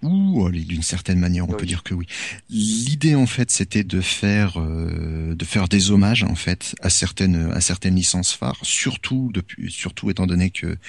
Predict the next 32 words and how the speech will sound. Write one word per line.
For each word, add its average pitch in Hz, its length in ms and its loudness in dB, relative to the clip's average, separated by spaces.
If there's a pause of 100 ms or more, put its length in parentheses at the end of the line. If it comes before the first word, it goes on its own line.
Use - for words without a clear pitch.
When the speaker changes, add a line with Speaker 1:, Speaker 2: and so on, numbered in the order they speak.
(300)
Speaker 1:
que - 100 -2
Taito 92 360 2
s'était, 87 460 0
euh, 80 240 -2 (220)
s'était - 360 -4
mis 87 240 2
en, 82 240 -2
mis 87 140 2
d'accord 90 300 0
avec 87 180 0
Sega, 90 340 0
euh, 85 180 0
pour, 85 220 -8
pour - 160 -4
l'occasion. 90 460 0 (500)
Et 95 80 2
donc 127 240 6
le 92 80 2
premier, 104 480 6
euh, 82 680 2 (1040)
le 101 100 2
premier 113 320 8
lot 113 140 6
de 101 60 0
D 95 180 4
L 101 120 2
C, 117 300 2
c'est - 480 2
du, 92 340 -4
c'est - 160 -2
du 98 140 -6
Taito. 95 380 -4